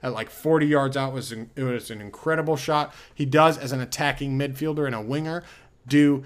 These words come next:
his defensive duties. He averages about two blocks a game, which is ninety-fifth percentile. He averages one point seven clearances as well in the defensive area,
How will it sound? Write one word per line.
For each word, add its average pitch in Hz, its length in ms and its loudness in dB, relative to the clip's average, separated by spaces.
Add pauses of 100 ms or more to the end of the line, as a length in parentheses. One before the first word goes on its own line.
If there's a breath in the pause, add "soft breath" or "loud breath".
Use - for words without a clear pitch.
(140 loud breath)
his 139 300 -2
defensive 127 760 -6
duties. 165 520 0 (160 loud breath)
He 131 180 0
averages 120 380 0
about 113 340 -4
two 175 220 0
blocks 143 580 0 (100)
a 139 60 -10
game, 147 380 -2
which 131 160 -6
is 107 100 -10
ninety-fifth 123 800 -4
percentile. 143 640 -4
He 127 100 -2
averages 110 380 -6
one 117 200 -6
point 117 220 -10
seven 110 360 -8
clearances 185 680 -2
as 123 140 -6
well 160 260 0
in 156 100 -6
the 143 60 -4
defensive 135 480 -6
area, 135 320 -2